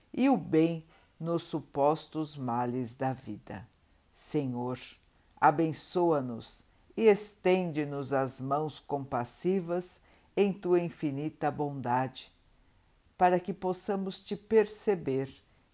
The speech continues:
em espírito na realidade das nossas tarefas e experiências de cada dia,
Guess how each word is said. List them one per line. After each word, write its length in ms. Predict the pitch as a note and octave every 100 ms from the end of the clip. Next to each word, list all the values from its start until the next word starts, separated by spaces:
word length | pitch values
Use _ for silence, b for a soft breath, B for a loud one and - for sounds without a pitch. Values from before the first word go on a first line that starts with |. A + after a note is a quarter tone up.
| _
em 220 | D3 D3
espírito 1080 | D3 - - _ F3+ F#3+ F3 F#3 F#3 F#3 F#3 b b b
na 200 | D#3+ E3+
realidade 960 | E3+ F3 E3+ D3 C3 D3 D3 D#3+ D#3 D3
das 280 | D3 C#3 C3+
nossas 380 | C3 - B2+
tarefas 920 | - C#3 A#2 A#2+ F#3 - F#3+ F#3+ - - b b
e 160 | - A3
experiências 1200 | G#3 G#3 - F3 D#3+ C#3+ C3+ D3 - D3+ C#3+ C3+
de 100 | C#3+
cada 440 | - D3 C3 E3
dia, 520 | C#3 - A#2 A2+ A2+